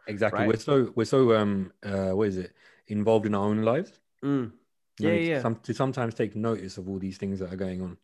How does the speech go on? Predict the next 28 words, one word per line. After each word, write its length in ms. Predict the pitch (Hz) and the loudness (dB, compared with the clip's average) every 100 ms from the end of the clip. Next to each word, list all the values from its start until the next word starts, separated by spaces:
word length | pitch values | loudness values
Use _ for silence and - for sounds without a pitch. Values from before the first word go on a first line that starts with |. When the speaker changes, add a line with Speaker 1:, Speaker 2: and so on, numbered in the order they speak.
| _ _ | _ _
Speaker 1:
or 140 | 123 127 | 2 2
Speaker 2:
Yeah. 80 | |
Speaker 1:
do 200 | 113 139 | 2 2
something, 260 | 127 120 117 | 2 -2 -4
anything 340 | 104 113 117 95 | -6 -4 -2 -2
about 240 | 104 92 | -4 -6
it. 100 | 85 _ _ _ _ _ _ _ - | -10 _ _ _ _ _ _ _ -10
Speaker 2:
Yeah. 180 | 104 101 - _ _ _ _ | -10 -10 -16 _ _ _ _
It's 100 | - | -8
like, 140 | 120 | -6
and, 240 | 120 120 120 - | -6 -8 -10 -10
but 220 | 117 - | -8 -4
now 480 | 123 131 127 120 120 | 2 4 4 2 -2
you're 160 | 123 | -4
forced 480 | 113 - 139 127 - | -4 0 0 0 -4
to 60 | 110 | -12
sit, 300 | - 127 101 | -4 -4 -4
you're 100 | 107 | -8
forced 420 | - 139 127 117 - | -6 -2 -2 -2 -8
to 60 | |
think, 500 | - - 98 - - _ 113 | -8 -6 -6 -8 -20 _ -4
Speaker 1:
Yeah. 60 | |
Speaker 2:
and 220 | 113 110 - _ _ - 87 - | -4 -4 -10 _ _ -12 -6 0
that 280 | 131 - | 0 -2
puts 240 | - 156 - | -4 -4 -2
you 80 | 131 | 0
in 100 | |
a 80 | 120 | -2